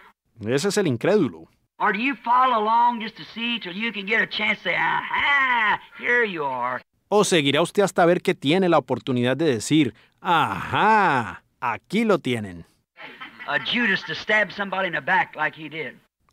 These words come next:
Speaker 1: Un Judas que le enterrará el cuchillo a alguien por la espalda, como lo hizo aquel.
Speaker 2: I knowed it would come out sooner or later. There you are.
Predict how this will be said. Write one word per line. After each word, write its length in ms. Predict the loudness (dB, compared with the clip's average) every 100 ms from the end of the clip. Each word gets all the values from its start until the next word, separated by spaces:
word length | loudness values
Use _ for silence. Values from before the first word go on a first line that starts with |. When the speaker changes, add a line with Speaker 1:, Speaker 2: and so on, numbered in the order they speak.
| _
Speaker 1:
Un 260 | -2 -2 2
Judas 420 | 2 4 2 0
que 100 | -2
le 60 | -4
enterrará 440 | 0 0 0 -2
el 80 | -2
cuchillo 500 | -4 -4 -4 2 4
a 80 | 4
alguien 260 | 2 -2
por 140 | -2 -6
la 120 | -8
espalda, 600 | -4 2 2 2 -6 -10 _ _ _ _ _
como 200 | -4 2
lo 120 | 2
hizo 180 | 2 0
aquel. 520 | 0 2 2 0 -8 _ _ _ -6
Speaker 2:
I 540 | 0 2 4 4 2
knowed 220 | 0 -2 -2
it 60 |
would 160 | -6 -6
come 200 | -4 -2
out 160 | -2 -4
sooner 440 | -14 -12 -8 -8
or 100 | -10
later. 260 | -14 -20 -20 -12 -2
There 500 | 0 2 0 -2 -10
you 100 | -18
are. 400 | -18 -20 -20